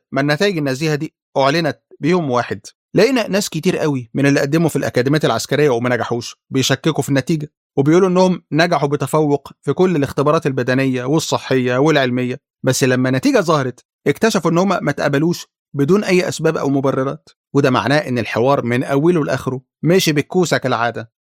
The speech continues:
وما كانش فيه فتفوتة عدالة. وزارة الداخلية الباسلة بقى أول ما شمت خبر إن في ناس بيشككوا في نزاهة النتائج زعلت جدًا وخدت على خاطرها جامد وقررت إنها تتدخل عشان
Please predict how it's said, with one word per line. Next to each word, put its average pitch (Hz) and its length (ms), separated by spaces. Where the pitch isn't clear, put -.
وما 135 180
كانش 180 300
فيه 165 260
فتفوتة 156 580
عدالة. 156 300
وزارة 269 320
الداخلية 180 420
الباسلة 151 560
بقى 127 240
أول 160 360
ما 139 100
شمت 170 380
خبر 147 480
إن 131 140
في 165 120
ناس 170 240
بيشككوا 147 640
في 139 140
نزاهة 165 380
النتائج 131 500
زعلت 127 540
جدًا 127 640
وخدت 135 400
على 117 160
خاطرها 127 460
جامد 139 440
وقررت 156 600
إنها 147 200
تتدخل 147 480
عشان 127 380